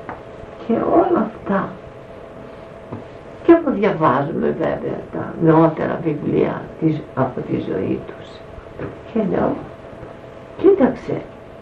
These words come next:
τώρα αυτή θα είναι η τελευταία ή έχουμε, και θα έχουμε βέβαια,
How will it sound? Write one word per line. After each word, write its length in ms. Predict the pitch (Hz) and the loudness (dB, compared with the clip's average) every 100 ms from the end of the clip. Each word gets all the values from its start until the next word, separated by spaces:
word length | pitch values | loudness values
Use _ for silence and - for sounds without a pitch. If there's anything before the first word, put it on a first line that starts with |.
| - - - - - - | -18 -18 -18 -18 -16 0
τώρα 360 | 262 320 269 - | 4 6 4 2
αυτή 260 | 170 - 277 285 | 0 4 2 4
θα 100 | 262 | 2
είναι 120 | 294 | 2
η 100 | - - | 2 2
τελευταία 640 | - 254 247 294 370 440 453 - - - - - - - - - - | 2 0 0 2 2 2 0 -10 -16 -18 -16 -18 -18 -18 -16 -16 2
ή 140 | 110 | 6
έχουμε, 520 | 104 - - - - - - - - | 8 8 4 -6 -8 -8 -12 -16 0
και 80 | 170 160 | 0 6
θα 60 | |
έχουμε 460 | 156 139 143 135 - | 6 6 0 0 -2
βέβαια, 440 | - - - - | -4 -8 -8 -10